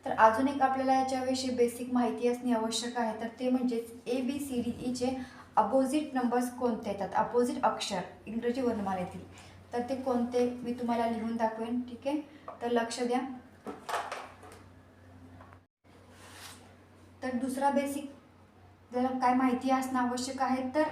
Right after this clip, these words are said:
अपोझिट्स इंग्रजी वर्णमालेतील, म्हणजेच एचा अपोझिट झेड, बीचा वाय, सीचा एक्स, डी डब्ल्यू, ई व्ही, एफ यू, जी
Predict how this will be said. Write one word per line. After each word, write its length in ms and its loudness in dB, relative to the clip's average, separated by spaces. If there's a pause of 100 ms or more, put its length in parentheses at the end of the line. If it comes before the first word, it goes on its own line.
(140)
अपोझिट्स 640 0
इंग्रजी 340 0
वर्णमालेतील, 680 -2 (120)
म्हणजेच 460 -4
एचा 260 2
अपोझिट 500 -2
झेड, 380 -4
बीचा 540 0
वाय, 260 2 (520)
सीचा 400 -2 (160)
एक्स, 240 -6 (120)
डी 180 -4 (240)
डब्ल्यू, 380 0 (200)
ई 220 0
व्ही, 300 -6 (300)
एफ 320 2
यू, 220 -6 (480)
जी 200 0